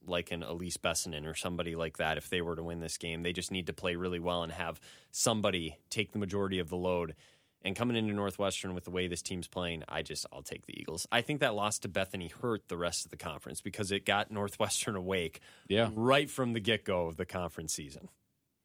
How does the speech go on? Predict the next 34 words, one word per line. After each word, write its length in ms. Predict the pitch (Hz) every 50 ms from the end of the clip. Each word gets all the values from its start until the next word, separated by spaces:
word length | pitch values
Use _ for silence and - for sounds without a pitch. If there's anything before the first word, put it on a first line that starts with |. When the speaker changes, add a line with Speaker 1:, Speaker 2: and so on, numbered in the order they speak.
| _ - - - - - - - - _ _ _ _ _ -
Speaker 2:
All 160 | 117 131 131
good 200 | 127 127 120 101
points. 540 | - - 117 107 101 90 85 - - - -
Wyatt, 260 | 101 107 110 104 92
so 140 | - - 120
far 240 | 107 - 120 113 113
this 160 | 107 104 98
season, 440 | - - 110 107 101 85 92 92 90
U 100 | 92 101
W 260 | 101 107 98 101 101
Superior 640 | 98 - - 95 - 107 104 98 92 90 87 87 85
has 240 | 80 85 98 90 87
let 180 | 98 98 95 95
up 160 | 92 - -
the 100 | - 92
following 720 | - - 104 98 101 104 101 104 104 101 98 95 92 87 - -
points 420 | - - 107 101 95 90 - - -
to 80 | -
their 140 | 92 95 92
opposition 560 | 90 90 85 - 90 85 95 87 - - 90
in 120 | 85 82 80
three 240 | - 92 90 90 85
games. 460 | 82 80 76 71 69 - - - - -
Twenty-six, 840 | - - - 107 117 120 - - 113 107 104 - - - - - - -
Speaker 1:
Wow. 300 | - - 85 107 107 - - _ _ _ _ _ -
Speaker 2:
forty-one, 640 | - 101 98 107 113 113 101 95 95 95 98 98 98
Speaker 1:
Not 200 | 98 80 82 -
bad. 240 | 95 85 90 107 - _ _ -
Speaker 2:
and 160 | 90 90 -
thirty-one. 500 | - 82 82 80 71 - - - - - -
Speaker 1:
Impressive. 500 | 117 117 - 107 110 123 - 95 87 - _ _ _ _ _ _ _ _ _ _ -
Speaker 2:
Very 200 | 107 110 123 131
impressive. 500 | 113 92 - 82 76 - - - -
Speaker 1:
<laughs> 0 | -